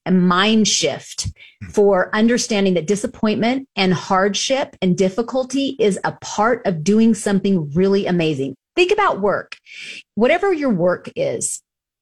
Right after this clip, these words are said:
isn't there, whatever project or thing that you're doing, even selling or buying a house, doesn't there t-, come a time, and any time where you're buying a home, where there's, hits a crisis moment where it's like,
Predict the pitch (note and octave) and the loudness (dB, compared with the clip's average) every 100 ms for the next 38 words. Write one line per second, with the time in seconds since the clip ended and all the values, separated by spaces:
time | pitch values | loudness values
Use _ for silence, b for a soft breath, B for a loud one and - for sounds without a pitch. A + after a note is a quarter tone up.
0 | - E4+ A4 G#4 G4+ F4+ A3+ D4 F#4 G4 | -2 2 2 4 2 2 2 0 0 -4
1 | - A3 G3+ G3+ A3+ A3+ - E3+ D3+ - | -2 2 2 2 0 0 -4 -8 -4 0
2 | C4+ C4+ G#3+ A3 F3 F#3+ F#3+ G3+ A3+ B | 2 2 2 0 2 2 2 2 -2 B
3 | B _ _ - F#4+ A4+ - B3 B3 A#3+ | B _ _ 0 2 2 2 2 2 2
4 | G3 F3+ E3+ F3 D#3 D#3 C3+ - D4+ G4+ | 2 2 2 0 -4 -6 -8 -4 0 2
5 | A4 A4+ - - C#4 - - C4 C4 C4 | 2 2 2 -2 -4 -10 -2 0 0 -2
6 | G3+ F3 F3 - _ - G#3 G#3+ G#3+ C4+ | 0 0 -2 -4 _ -4 0 0 0 0
7 | D#4 - - A#3+ A#3 G#3+ F#3 F3 E3+ E3+ | 0 -2 -2 2 4 4 2 0 0 0
8 | D#3+ D3 E3 E3 E3+ F3+ E3+ - - C#4 | -2 -2 -2 -2 0 0 0 -4 -4 -4
9 | G#3 F#3+ - D3+ E3 - F3+ F#3 F3 F3 | -4 -4 -2 0 0 -4 -2 0 2 0
10 | B2+ G3 F3+ - F3 - | 0 -2 -2 0 -2 -4